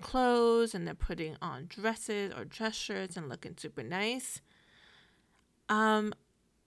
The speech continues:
I'm sorry to tell you, they're trying to impress someone. If they weren't doing this before to impress you, the likelihood of them is that they're not,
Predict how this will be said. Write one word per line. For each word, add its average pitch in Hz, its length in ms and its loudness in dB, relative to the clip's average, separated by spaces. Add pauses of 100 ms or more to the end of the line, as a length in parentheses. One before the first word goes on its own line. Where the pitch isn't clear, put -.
(320)
I'm 208 160 4
sorry 220 300 0
to 226 80 -4
tell - 400 2
you, 196 400 2 (560)
they're 254 140 6
trying 285 180 2
to 208 60 2
impress 208 320 0
someone. 87 420 -6
If 202 160 -4
they 208 120 4
weren't 269 200 -2
doing 226 140 0
this 214 140 -2
before 190 260 -4
to 180 80 -4
impress 175 420 -6
you, 233 300 0 (560)
the 196 80 -4
likelihood 226 480 -2
of 214 140 -2
them 190 420 -2 (1160)
is 190 480 4
that 185 160 -4
they're 185 100 -2
not, 180 180 0